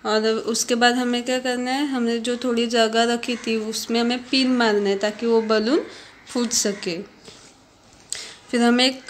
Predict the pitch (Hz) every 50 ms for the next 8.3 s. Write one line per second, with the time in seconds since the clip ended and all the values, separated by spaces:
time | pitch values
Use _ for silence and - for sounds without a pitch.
0 | - - - - - - - - 226 226 226 233 240 247 240 240 240 226 233 240
1 | 240 240 240 226 220 208 208 196 196 202 196 196 196 208 208 202 - - 202 196
2 | 202 190 - 185 175 185 - - - - - - - - - _ - - 220 214
3 | 220 233 240 240 240 247 247 247 240 233 - 254 254 262 254 247 254 254 254 247
4 | 247 247 247 247 254 277 349 381 - - - - - - - - - - _ -
5 | - - - - - - - - - - - - - - - - _ _ _ _
6 | - _ _ - - - - - 254 240 240 233 247 233 - 254 254 254 254 254
7 | - 277 294 330 320 320 - 269 247 233 233 233 220 - - - 240 226 214 208
8 | 208 196 190 170 165 170